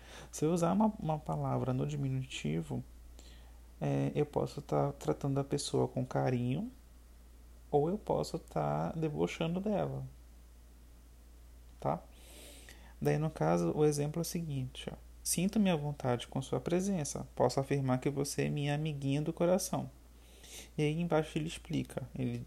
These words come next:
diz o seguinte, ó. Observe que a palavra amiguinha está no grau diminutivo, gerando um efeito de sentido de afetividade entre os interlocutores do enunciado. Esse sentido é alcançado por meio do contexto com auxílio de expressões como "à vontade" e "do coração".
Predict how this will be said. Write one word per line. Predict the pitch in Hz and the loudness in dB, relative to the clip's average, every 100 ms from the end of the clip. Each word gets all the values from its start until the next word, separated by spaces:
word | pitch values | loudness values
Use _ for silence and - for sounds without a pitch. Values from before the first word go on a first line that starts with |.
| - | -6
diz | 135 135 | -2 0
o | 135 | 0
seguinte, | - 151 127 120 - | -2 -2 -2 -2 -6
ó. | - - - - - - - - | -8 -10 -20 -18 -18 -18 -18 -4
Observe | 139 143 165 170 | 0 2 2 2
que | 202 | 2
a | 185 | 4
palavra | 165 151 143 139 | 4 6 6 4
amiguinha | 131 120 117 143 156 | 4 2 2 2 2
está | 143 143 | 0 0
no | 135 | 0
grau | 131 131 | 4 4
diminutivo, | 131 135 143 175 - 208 165 127 | 4 2 2 0 0 2 2 2
gerando | 127 120 127 131 | 0 2 2 2
um | 139 | 0
efeito | 143 139 135 139 | 0 0 -2 -2
de | 139 | -4
sentido | 143 147 143 143 143 | -2 -2 -2 -2 -2
de | 143 139 | -2 -2
afetividade | 151 156 180 - 185 156 139 139 127 123 139 160 | 0 2 0 -4 -4 -2 -2 0 2 2 2 -2
entre | 156 139 151 160 | -2 -2 0 0
os | 160 | 0
interlocutores | 151 160 160 156 139 - 143 156 | 0 -2 -2 -2 -2 0 0 0
do | 147 | 0
enunciado. | 151 151 - 190 185 143 127 - - - - - - - - - - | 0 -2 -2 2 2 2 0 -6 -10 -18 -20 -20 -18 -18 -18 -16 -4
Esse | - 202 - | 2 2 0
sentido | - 160 156 151 151 | -2 -2 -2 0 2
é | |
alcançado | 151 147 147 - 147 | 2 2 -2 0 0
por | 147 147 147 | 0 0 0
meio | 143 | 0
do | 143 | 0
contexto | 143 143 143 147 139 139 | -2 -2 0 -2 -2 -4
com | - | -2
auxílio | 147 147 139 147 | -2 -2 -2 0
de | 143 156 | 0 0
expressões | 147 - 156 160 139 139 | 0 0 0 0 0 -2
como | - 135 127 - | 0 0 0 2
"à | 147 156 | 2 2
vontade" | - 156 - 147 139 160 170 - | 0 -6 0 2 4 2 -2 -2
e | 170 | -2
"do | 151 143 | 0 0
coração". | 147 165 185 - 131 123 | 2 2 2 0 -2 -2